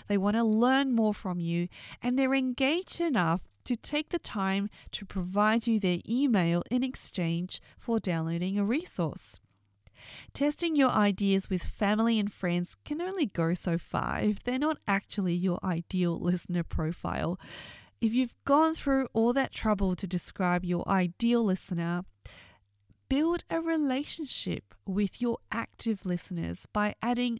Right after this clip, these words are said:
opt-ins to your episodes that offer something valuable to them and see if you can seek feedback on them. They're like your very own customer focus group that you can test ideas to find out what else they want to learn from you and which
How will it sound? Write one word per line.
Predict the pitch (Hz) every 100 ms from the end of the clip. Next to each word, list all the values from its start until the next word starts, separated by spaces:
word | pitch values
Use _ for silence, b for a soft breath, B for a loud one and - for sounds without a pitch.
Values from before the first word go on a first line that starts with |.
| -
opt-ins | 247 247 - 254 247 247
to | - 247
your | 247
episodes | 196 - 196 - 180 180 -
that | 196 -
offer | 202 -
something | 196 233 233 240 214
valuable | 190 180 185 190 185
to | -
them | 175 165 170 B B -
and | 254
see | - 311
if | 381 392
you | 370
can | - 262
seek | - 254 -
feedback | - 294 415 - - -
on | - 80
them. | 80 - - B B
They're | - 294
like | 320 381
your | 427
very | 320 240 226 226
own | 185 180 190 b b -
customer | - 170 - 202 214
focus | - 233 277 311 -
group | - 180 170
that | 175 -
you | 220
can | 190 170
test | - 262 294 277
ideas | 277 240 226 220 -
to | 185
find | - 196 196
out | 185 - 185
what | 240
else | 262 339 440
they | - 208
want | 185 185
to | 175
learn | 170 170 165
from | 180 - 170
you | 165 165 160 -
and | 226 240 - B B B
which | 185 330